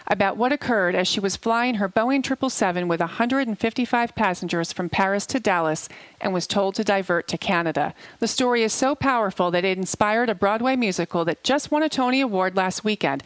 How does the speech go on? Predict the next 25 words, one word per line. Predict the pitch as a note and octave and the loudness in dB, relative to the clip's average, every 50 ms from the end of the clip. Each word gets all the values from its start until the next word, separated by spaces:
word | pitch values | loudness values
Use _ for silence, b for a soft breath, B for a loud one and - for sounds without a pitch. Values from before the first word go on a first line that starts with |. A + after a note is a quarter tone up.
| B B B | B B B
and | - G#3 F#3 | -2 0 2
Beverly | C4 D#4 F4+ D4+ B3+ G3+ F#3 F3+ | 2 2 2 2 2 2 2 2
will | F#3 F#3+ G3 | 0 0 -2
join | F#3 - G#3+ G#3 G3+ | 0 0 0 0 2
Robert | G3 G3+ G#3 G#3+ A#3+ - D4 - | 2 2 2 2 2 0 0 2
and | G#3+ G3+ A3 C#4 D4 | 2 2 2 2 2
me | C4 A3 F#3+ | 2 2 2
in | F#3+ G3 | 0 0
just | F#3 G3 F3+ - - | 0 -2 -2 -2 -4
a | F#3 | -4
few | - G3 F#3 F3 | -2 -2 0 2
minutes. | E3+ D#3+ C#3+ - - - - - B B B B B B B B | 2 0 0 -2 -4 -6 -8 -10 B B B B B B B B
Kerry | - - B3 A#3+ A3+ A3 | 0 2 2 4 4 2
Watkins | A3+ A#3 B3 B3+ - E4 F4 F4 D4 | 2 0 0 0 0 0 0 2 2
with | B3+ A#3 F#3+ | 0 0 0
the | G#3+ - | 2 2
Oklahoma | - G3+ - A3+ A3 G#3 G#3 G3+ G3+ G#3 G3+ | 2 2 2 0 0 0 0 0 0 0 0
Memorial | G3 F#3+ F#3+ G3 G3+ G3+ G3+ G3+ F#3+ | 0 0 2 2 2 2 2 2 2
Museum | F#3+ F#3+ F#3+ F#3 F3+ - G#3+ B3 C#4+ E4 | 2 0 0 0 0 0 2 2 2 0
talks | D4+ - A#3 G3+ F#3+ - - | 0 0 0 -2 0 -2 -4
with | G3 F#3 F#3 | -4 -2 0
Rudy | G3 G#3 G#3+ A3 G#3 | 0 0 2 0 0
in | G3 F3 | -2 0
segment | - - F#3+ F#3 F#3 F3 - - - | 0 0 0 0 0 -2 -4 -4 -4
three. | - C4+ D4 C#4 G3 E3+ G#3 | -2 0 2 2 2 0 0